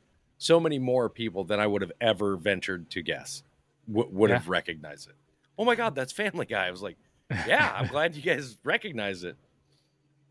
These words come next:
Speaker 2: I'm not
Speaker 1: And
Speaker 2: even,
Speaker 1: nobody's
Speaker 2: uh,
Speaker 1: like,
Speaker 2: like
Speaker 1: "Oh, you just ripped that off from Fa-," like, people are genuinely excited to see that somebody was like,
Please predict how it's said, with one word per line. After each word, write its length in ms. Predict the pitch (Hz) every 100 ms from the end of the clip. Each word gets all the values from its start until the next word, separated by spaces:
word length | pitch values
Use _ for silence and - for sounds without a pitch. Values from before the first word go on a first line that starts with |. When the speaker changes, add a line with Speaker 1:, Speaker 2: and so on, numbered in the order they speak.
| -
Speaker 2:
I'm 140 | 123
not 100 | 135 123
Speaker 1:
And 40 |
Speaker 2:
even, 100 | 117
Speaker 1:
nobody's 340 | 170 170 156
Speaker 2:
uh, 40 | -
Speaker 1:
like, 180 | 117 110
Speaker 2:
like 80 | 143
Speaker 1:
"Oh, 20 |
you 160 | 127
just 240 | 147 127 -
ripped 380 | 101 120 - 95
that 220 | 107 101
off 280 | 101 92 -
from 140 | 87
Fa-," 160 | 107 -
like, 220 | 107 107
people 240 | 165 151 131
are 160 | 110
genuinely 760 | 92 - 117 123 117 110 104 101
excited 480 | - 113 104 90
to 60 | 82
see 220 | - 98
that 180 | 90 87
somebody 320 | - 98 90
was 140 | 90 82
like, 160 | 90